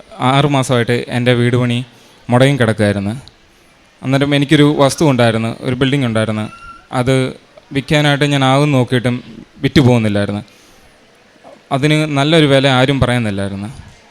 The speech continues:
അവസാനം ഒ-, ഒരാൾ വന്ന് നല്ല വില പറയുകയും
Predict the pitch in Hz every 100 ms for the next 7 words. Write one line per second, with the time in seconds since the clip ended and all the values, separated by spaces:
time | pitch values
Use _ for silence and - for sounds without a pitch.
0 | _ _ _ - _ - 131 131 143 143
1 | - - _ _ _ - 160 156 151 151
2 | 151 143 143 139 143 139 135 131 123 123
3 | 120